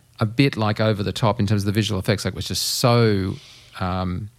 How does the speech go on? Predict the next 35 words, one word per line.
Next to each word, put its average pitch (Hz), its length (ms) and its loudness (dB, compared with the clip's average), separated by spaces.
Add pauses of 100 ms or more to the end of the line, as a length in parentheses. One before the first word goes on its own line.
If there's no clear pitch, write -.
(640)
ambiguous 117 640 2
as 101 100 -6
to 113 60 -6
what 104 180 0
her 98 100 0
limits 113 400 0
were 85 120 0
that 98 120 -4
it 82 60 -12
made 101 160 0
it 98 80 -4
kind 101 160 0
of 90 80 -4
hard 104 340 0
to, 92 260 -2 (100)
to - 120 -6
judge. 95 500 -2 (100)
I, 123 180 2 (200)
I 110 80 0
think 117 300 0
the 98 180 0
particle 110 460 0
effects 135 320 -2
stuff, 95 320 -2 (200)
um, 92 340 0 (540)
the - 100 -10 (140)
actual, 101 580 0
you 110 140 0
know, 95 100 0
wall 101 380 0
of, 95 260 -4
uh, 92 360 -2 (180)
of 98 160 -4
sort - 180 -4
of 90 260 -4